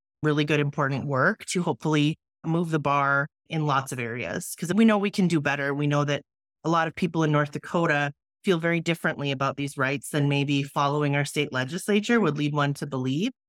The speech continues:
And so we really believe that we've got a really solid middle of people here that we can motivate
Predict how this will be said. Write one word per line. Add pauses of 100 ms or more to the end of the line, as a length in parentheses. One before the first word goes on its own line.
(200)
And
so
we
really
believe
that (100)
we've
got (540)
a
really (300)
solid (200)
middle
of
people
here
that
we
can
motivate